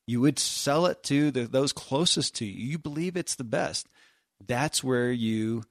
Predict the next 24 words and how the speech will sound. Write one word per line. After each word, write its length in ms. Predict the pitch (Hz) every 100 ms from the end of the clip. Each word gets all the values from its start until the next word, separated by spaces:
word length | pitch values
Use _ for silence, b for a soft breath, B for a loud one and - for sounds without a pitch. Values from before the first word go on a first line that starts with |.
| _ _ _
need 360 | 120 117 113 107
to 100 | 117
be. 220 | 135 147
That's 360 | 92 101 117 -
where 120 | 110
your 220 | 107 113
success 840 | - - - - - 147 120 92 -
ultimately 640 | 113 117 120 117 - 113
depends 440 | 107 - 123 143 123
on. 180 | 92 101
You'll 180 | 113
never 340 | 113 113 120 127
flourish 680 | - 120 131 139 120 107 113
as 160 | 107
fully 520 | - - 147 185 180
as 140 | 175 147
you 100 | 156
could 280 | - 147 117
until 320 | 107 123 120
you 200 | 120 123
are 80 | 131
in 120 | 113
a 60 | 113
place 400 | - 104 107